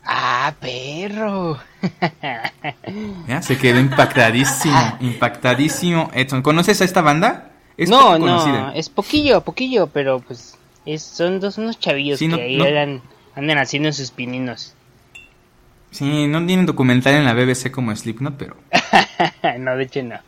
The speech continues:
Speaker 2: Entonces, este, pues Ma-, Amon Amarth es muy popular, entonces tal vez si contamos su historia, Intense Metal también sea popular.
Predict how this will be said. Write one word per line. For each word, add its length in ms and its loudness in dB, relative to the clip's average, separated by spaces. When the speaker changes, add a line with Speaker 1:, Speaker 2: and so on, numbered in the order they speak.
Speaker 2:
Entonces, 640 -2
este, 520 -10
pues 160 -6
Ma-, 200 2
Amon 260 0
Amarth 280 4
es 120 -8
muy 120 -2
popular, 580 -2
entonces 760 -8
tal 200 0
vez 280 4
si 300 -8
contamos 440 0
su 60 -2
historia, 680 0
Intense 420 -2
Metal 260 2
también 300 -2
sea 180 -4
popular. 440 -6